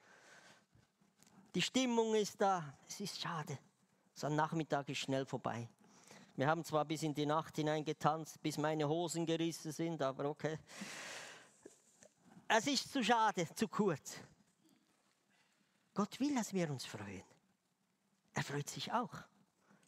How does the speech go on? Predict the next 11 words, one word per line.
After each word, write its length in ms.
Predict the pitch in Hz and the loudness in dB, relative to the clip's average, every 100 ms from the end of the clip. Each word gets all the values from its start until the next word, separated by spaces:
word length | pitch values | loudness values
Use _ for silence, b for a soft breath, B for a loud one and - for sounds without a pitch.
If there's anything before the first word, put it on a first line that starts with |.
| _ _ b b b b b b _ _ | _ _ b b b b b b _ _
Welche 280 | 151 190 190 | 2 4 4
Mutter 320 | 208 247 190 | 2 2 0
freut 320 | - 165 226 | 4 4 4
sich 180 | - 208 | 0 -2
nicht, 220 | 226 226 | 0 0
wenn 120 | 202 180 | 0 2
es 40 | |
dem 180 | 156 139 | 0 0
Kind 240 | 262 370 | 0 2
gut 220 | 156 120 | 0 -2
geht? 340 | - 95 - | -6 -8 -10